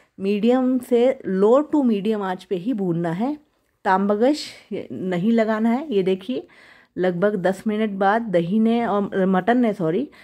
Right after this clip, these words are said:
अपना पानी जो है वो छोड़ दिया है। ये देखिए कितना पतला हो गया है। अब, अब इसको ऐसे ही पकाना है पन्द्रह बीस मिनट तक या जब तक कि पूरा दही का ये, ये देखिए पानी पूरा पच गया, जो मटन का पानी था वो पूरा पच गया है।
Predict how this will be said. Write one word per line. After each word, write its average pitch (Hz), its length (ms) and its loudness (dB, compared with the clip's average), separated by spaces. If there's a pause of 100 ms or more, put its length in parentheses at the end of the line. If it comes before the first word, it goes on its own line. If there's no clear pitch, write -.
(180)
अपना 185 280 -4 (220)
पानी 175 300 0
जो 202 120 2
है 202 140 0
वो 254 100 0
छोड़ 170 340 -2
दिया 190 220 0
है। 254 140 -2
ये 226 60 0
देखिए 196 220 0
कितना 190 300 -8
पतला 190 320 -4
हो 202 160 -4
गया 208 200 0
है। 226 80 0
अब, 330 140 -8 (640)
अब 180 140 0
इसको 202 300 0
ऐसे 190 300 4
ही 233 240 -4
पकाना 208 400 -2
है 226 180 -2
पन्द्रह 196 380 0
बीस 202 260 -2
मिनट 226 220 0
तक 262 180 0
या 247 80 4
जब 208 240 0
तक 220 100 -2
कि 233 120 -4
पूरा 214 300 4
दही 180 280 0
का 220 120 2
ये, 202 260 2
ये 175 100 0
देखिए 170 280 -2
पानी 170 300 -2
पूरा 196 260 -2
पच 180 280 -4
गया, 214 300 2 (560)
जो 185 80 -8
मटन 180 300 -2
का 208 100 2
पानी 180 260 0
था 226 100 -2
वो 226 40 0
पूरा 196 280 0
पच 175 240 -2
गया 196 180 2
है। 254 240 0